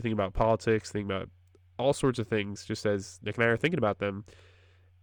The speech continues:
And the way this, this pastor addresses politics and bringing theology to it is really done amazingly well. I think there's often a temptation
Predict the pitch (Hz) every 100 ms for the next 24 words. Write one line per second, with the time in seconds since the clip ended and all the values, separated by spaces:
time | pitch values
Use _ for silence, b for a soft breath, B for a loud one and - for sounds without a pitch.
0 | _ _ - 123 131 135 175 160 127 -
1 | - - 120 - 113 110 - 110 98 101
2 | 101 101 104 98 98 - - - _ _
3 | _ - _ _ - - - - 110 113
4 | - 127 120 - - - _ _ _ _
5 | - 113 110 104 120 120 110 107 104 110
6 | 117 123 123 - 117 123 156 143 110 101
7 | 101 92 - - _ - _ _ _ _
8 | - 117 120 117 104 101 92 73 64 -
9 | - 117 113 113 107 107 104 - 104 -
10 | 101 92 113 113 104 110 113 107 104